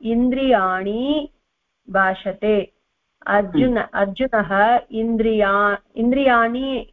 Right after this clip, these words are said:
Speaker 1: इन्द्रियान्, इन्द्रियम् इति, अ, अ, नपुंसकलिङ्गपदम्, अतः इन्द्रियाणि द्वितीयविभक्ति बहुवचनं।
Speaker 2: न, न, प्रज्ञावादाः भगिनि, सप्तमः तत्र प्रज्ञावादाः।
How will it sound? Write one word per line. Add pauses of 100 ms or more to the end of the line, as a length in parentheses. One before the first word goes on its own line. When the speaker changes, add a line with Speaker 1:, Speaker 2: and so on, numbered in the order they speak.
Speaker 1:
इन्द्रियान्, (100)
इन्द्रियम् (360)
इति,
अ,
अ, (260)
नपुंसकलिङ्गपदम्,
अतः
इन्द्रियाणि
द्वितीयविभक्ति
बहुवचनं।
Speaker 2:
न,
न,
प्रज्ञावादाः
भगिनि,
सप्तमः
तत्र
प्रज्ञावादाः।